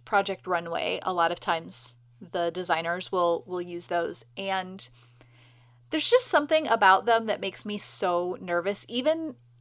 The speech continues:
even if I, like, know that there's, like, a hard plate underneath that would stop the pins. <laughs> There's just something in my mind about, like,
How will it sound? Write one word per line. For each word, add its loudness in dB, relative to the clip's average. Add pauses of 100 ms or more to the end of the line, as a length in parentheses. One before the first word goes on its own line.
(100)
even 0
if 2
I, 6
like, 0
know 0
that -4
there's, 0
like, -10
a 0
hard 0 (100)
plate -4
underneath -6
that 2
would 0
stop 0
the -6
pins. 0 (100)
<laughs> -16
There's 2
just 6
something 4
in 4
my 6
mind 2
about, 6
like, -2